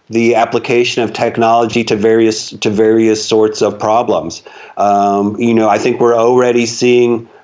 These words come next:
uh, the hedge funds of the world try to apply,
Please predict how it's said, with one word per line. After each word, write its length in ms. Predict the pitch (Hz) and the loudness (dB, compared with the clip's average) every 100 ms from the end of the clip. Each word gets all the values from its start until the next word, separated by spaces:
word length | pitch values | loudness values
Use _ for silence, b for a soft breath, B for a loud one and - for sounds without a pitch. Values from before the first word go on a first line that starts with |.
| - | -2
uh, 180 | 110 107 | 0 0
the 100 | - | -2
hedge 320 | 123 127 - | -2 -4 -4
funds 320 | 131 123 117 | -2 -2 -2
of 240 | 127 117 | -2 0
the 80 | 113 | 0
world 560 | 110 117 117 117 110 - | 0 2 2 0 -2 -6
try 300 | - 117 113 | -2 0 2
to 180 | 113 113 | 2 0
apply, 840 | 107 - 113 110 110 110 110 | -2 -2 0 2 2 2 -2